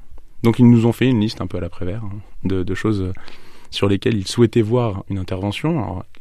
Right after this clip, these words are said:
il, il est évident qu'on pouvait pas tout faire. On a choisi après, euh, des choses qui étaient communes aux différents rapports qui nous ont été faits. Mais, euh, mais oui, il manque, euh, il manque vraiment pas mal de choses. Sur un, des, des points d'eau, par exemple, c'est vrai qu'aujourd'hui, on n'a pas l'aspect sanitaire, on a peu de points d'eau,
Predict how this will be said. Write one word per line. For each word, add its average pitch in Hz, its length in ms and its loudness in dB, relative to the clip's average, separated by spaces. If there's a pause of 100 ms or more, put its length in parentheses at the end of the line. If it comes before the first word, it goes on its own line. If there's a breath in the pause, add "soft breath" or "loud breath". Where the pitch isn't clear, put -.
(100)
il, 90 200 -8
il 95 140 -6
est 95 60 0
évident 101 300 -2
qu'on 92 160 -6
pouvait 90 180 -4
pas 87 140 -8
tout - 200 -8
faire. 160 260 -4
On 101 120 -4
a 98 80 -4
choisi 107 340 -4
après, 113 300 -6
euh, 95 100 -4 (320 soft breath)
des 101 80 -6
choses 117 200 0
qui - 80 -4
étaient 98 160 -4
communes 110 400 0
aux 95 40 -4
différents 95 400 -6
rapports 95 400 -6
qui - 100 -8
nous 98 160 -4
ont 95 80 -4
été 92 160 -4
faits. - 220 -4 (800 loud breath)
Mais, 101 260 2
euh, 92 240 0 (300)
mais 95 240 0
oui, 131 180 -2
il 92 100 0
manque, 110 300 -2
euh, 92 220 -4 (480)
il 95 80 -4
manque 90 180 -2
vraiment 107 220 0
pas 98 140 -2
mal 107 100 2
de 113 80 0
choses. 117 280 -2 (600 loud breath)
Sur - 180 0
un, 104 180 2
des, 101 180 -6
des 101 140 2
points 113 220 2
d'eau, 131 220 4
par 117 160 0
exemple, 120 280 0
c'est 107 120 -2
vrai 104 80 -2
qu'aujourd'hui, 104 520 -2
on 98 160 -4
n'a 98 120 -6
pas 104 360 -2
l'aspect 98 300 -4
sanitaire, 113 580 0
on 98 120 -2
a 95 80 -6
peu - 180 0
de 107 60 -4
points 113 240 -2
d'eau, 123 340 4